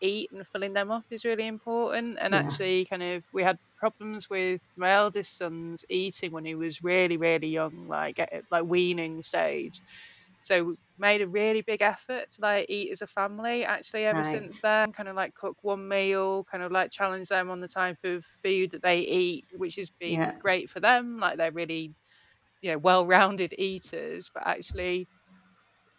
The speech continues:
Speaker 1: to fill them up <laughs> quite a lot, you know, it's quite carb heavy. So it's, like,
Speaker 2: Mm-hmm.
Speaker 1: a lot of pasta, a lot of rice, all of that kind of thing, which was sort of fine for me, um,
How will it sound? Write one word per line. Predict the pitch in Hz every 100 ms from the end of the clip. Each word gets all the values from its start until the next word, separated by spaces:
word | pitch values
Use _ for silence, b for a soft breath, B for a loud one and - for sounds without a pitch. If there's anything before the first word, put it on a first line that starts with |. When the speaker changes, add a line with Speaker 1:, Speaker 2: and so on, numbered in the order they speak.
| _ -
Speaker 1:
to | -
fill | - 202 175
them | 202 202 185
up | 160 151 - _ - _ -
<laughs> | - - 220 - 247
quite | - 269
a | 220
lot, | 202 185 180
you | 190
know, | 175
it's | -
quite | - 220
carb | - 208 190 185
heavy. | - 196 220 254 262 B B B
So | - 185
it's, | 175 160
like, | 165
Speaker 2:
Mm-hmm. | 180
Speaker 1:
a |
lot | 175
of | 135
pasta, | - 180 170 - 175 170 175
a |
lot | 165
of | 151 160
rice, | 175 175 170 -
all | 170
of |
that | 175 185
kind | 175 160
of | 160
thing, | - 139 156 190
which | 180
was | 208 -
sort | -
of | -
fine | 196 196 190
for | 190
me, | 185 175 165 165 - -
um, | 165 160 160